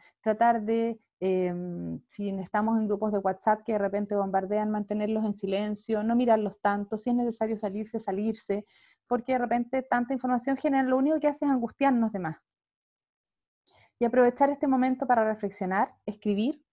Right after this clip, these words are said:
La escritura es un proceso reflexivo que de hecho se promueve desde muchas terapias y que lo que está pasando y después nos sirve para mirar en retrospectiva, nos sirve para ver cómo nos sentíamos. Es muy interesante, eh, es una al-,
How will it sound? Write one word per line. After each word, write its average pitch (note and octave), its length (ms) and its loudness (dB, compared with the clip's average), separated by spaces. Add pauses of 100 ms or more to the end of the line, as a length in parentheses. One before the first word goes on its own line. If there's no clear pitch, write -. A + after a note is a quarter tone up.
(540)
La F#3+ 260 4
escritura A#3 680 2
es A3 180 -4
un G#3+ 100 0
proceso A3 460 -2
reflexivo A#3+ 720 -4
que G#3 100 -2
de G3 140 2
hecho A3 160 -6
se G#3+ 140 -8
promueve G#3+ 500 -2
desde F#3+ 180 -4
muchas C4+ 640 0
terapias A3 600 2 (480)
y G3+ 180 -8
que G3+ 640 0
lo F#3+ 180 0
que F#3 60 -10
está G#3 180 2
pasando A3 400 -2
y B3 100 -6
después B3 240 0
nos A#3+ 100 -2
sirve B3+ 160 -2
para A3+ 180 0
mirar G#3 220 -2
en G#3+ 80 -4
retrospectiva, G#3+ 800 0
nos G#3 140 -4
sirve A3 180 -4
para G3 200 4
ver G3 160 4
cómo G3 200 -4
nos G3 140 -6
sentíamos. A3+ 600 -2
Es A3 100 -2
muy C4 140 2
interesante, C#4 800 -2
eh, G#3+ 340 -2
es A3 60 -2
una A#3 300 0
al-, G3+ 160 -2